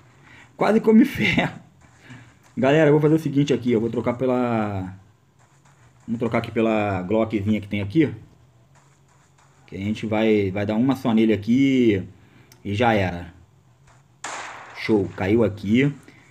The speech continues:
Não sei se eu tô fazendo certo, né, galera? Se depois vai vir as paradas aqui pra gente aqui, beleza? Aqui tem quem aqui, hein? Tem que ver o que, que tem aqui pra gente aqui, ó, galera, ó.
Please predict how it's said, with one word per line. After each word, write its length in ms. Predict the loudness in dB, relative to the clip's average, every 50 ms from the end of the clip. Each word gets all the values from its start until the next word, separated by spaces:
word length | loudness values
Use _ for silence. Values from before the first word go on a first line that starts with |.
| _ _ _ _ _ _ _ -20 -20 -20 -20 -10 _ 2
Não 140 | 2 4
sei 120 | 6 4 4
se 80 | 4
eu 60 | 4 2
tô 60 | 4
fazendo 320 | 4 4 6 6 6 4
certo, 440 | 4 4 4 4 4 2 2 2 2
né, 160 | 4 4 4
galera? 420 | 4 4 2 2 2 2 0 0 -2
Se 640 | -4 -6 -2 2 4 6 6 6 6 6 4 4 4
depois 360 | 4 2 4 4 4 4 6
vai 140 | 6 4 4
vir 680 | 4 4 2 4 4 4 4 4 4 4 2 0 -2 -6 -12 -16 -20 _ _ _ _ -4
as 160 | -4 -2 0
paradas 320 | 0 2 2 4 2 2
aqui 100 | 0 -2
pra 160 | -2 -2 0 0
gente 220 | 0 0 0 -2
aqui, 200 | -2 -2 0 0
beleza? 460 | 0 4 4 4 4 4 2 -2 -4 -6 -12 -20 -20 _ _ -20 _ _ _ _ _ _ _ _ _ _ _ -16 -14
Aqui 260 | -12 -12 -10 -10 -6
tem 200 | -4 -2 -2 -2
quem 240 | -2 -4 -4 -4 -4
aqui, 260 | -6 -8 -8 -8 -8
hein? 180 | -6 -8 -10 -12 -18 -20 _ _ _ _ _ _ _ _ _ _
Tem 100 | -20 -18
que 120 | -14 -12
ver 80 | -10 -10
o 40 | -10
que, 60 | -10
que 140 | -14 -14 -8
tem 140 | -4 -4 -4
aqui 140 | -4 -6
pra 160 | -8 -6 -4 -2
gente 220 | -2 -2 -2 -4
aqui, 300 | -8 -8 -6 -6 -4 -4
ó, 80 | -6 -8
galera, 280 | -10 -12 -12 -12 -12
ó. 140 | -12 -12 -14